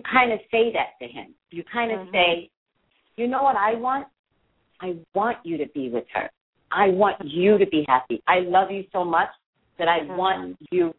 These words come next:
Speaker 1: be happy."
Speaker 2: Mm-hmm.
Speaker 1: Um, Winnie, he's gonna offer you some money.
Speaker 2: Mm-hmm.
Speaker 1: When he does that, that's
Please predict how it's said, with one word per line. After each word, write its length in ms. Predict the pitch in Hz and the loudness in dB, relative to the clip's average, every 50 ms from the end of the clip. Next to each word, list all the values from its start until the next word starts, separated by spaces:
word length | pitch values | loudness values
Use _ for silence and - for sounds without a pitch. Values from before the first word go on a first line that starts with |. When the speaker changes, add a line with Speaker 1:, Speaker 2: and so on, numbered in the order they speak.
| _ _ _ | _ _ _
Speaker 1:
be 140 | - 151 147 | -4 -4 -2
happy." 560 | 143 147 139 120 - - _ 113 101 - - _ _ _ _ _ _ _ _ _ _ _ _ | 0 2 2 2 0 -4 _ -14 -14 -14 -16 _ _ _ _ _ _ _ _ _ _ _ _
Speaker 2:
Mm-hmm. 640 | - 185 185 180 180 _ - 185 180 180 175 175 175 180 190 190 _ _ _ _ _ _ _ _ _ _ _ _ _ _ _ _ _ _ _ _ _ | -16 -16 -16 -16 -18 _ -16 -14 -12 -12 -12 -12 -14 -16 -18 -20 _ _ _ _ _ _ _ _ _ _ _ _ _ _ _ _ _ _ _ _ _
Speaker 1:
Um, 400 | - 202 202 196 196 196 196 202 - - - - | -4 0 0 0 0 0 -2 -4 -8 -12 -4 0
Winnie, 440 | 240 277 349 349 294 269 269 269 - - | 2 4 4 4 2 2 0 -2 -6 -6
he's 180 | 214 262 302 277 | -6 -6 -4 -4
gonna 160 | 294 330 311 | -4 -4 -2
offer 280 | - - 269 254 - - | 0 0 0 0 -2 -4
you 180 | 254 240 247 233 240 | -8 -6 -8 -6 -6
some 160 | - 208 202 | -6 -4 -2
money. 400 | 190 190 196 190 170 160 175 175 - _ _ _ _ _ _ _ _ _ _ _ _ _ _ _ _ _ _ - | -2 0 0 0 -2 -4 -6 -8 -12 _ _ _ _ _ _ _ _ _ _ _ _ _ _ _ _ _ _ -16
Speaker 2:
Mm-hmm. 800 | 190 196 190 185 185 196 190 185 180 180 175 175 175 175 180 196 202 _ _ _ _ _ _ _ _ _ _ _ _ _ _ _ _ _ _ _ _ _ _ _ _ _ _ _ _ - | -14 -14 -14 -14 -14 -14 -12 -10 -10 -8 -8 -8 -10 -12 -14 -16 -20 _ _ _ _ _ _ _ _ _ _ _ _ _ _ _ _ _ _ _ _ _ _ _ _ _ _ _ _ 2
Speaker 1:
When 280 | 226 247 269 311 320 294 | 4 4 4 2 0 -2
he 260 | 302 339 339 240 - | -4 -4 -6 -8 -6
does 240 | - 190 190 202 208 - - | -4 -2 -2 -2 -4 -6 -4
that, 360 | 254 254 254 262 269 285 285 - _ _ _ _ _ _ _ _ _ _ _ _ _ _ _ _ _ _ _ _ - | -2 0 0 0 -2 -4 -8 -14 _ _ _ _ _ _ _ _ _ _ _ _ _ _ _ _ _ _ _ _ -2
that's 260 | 208 202 208 208 208 | 0 2 2 0 -2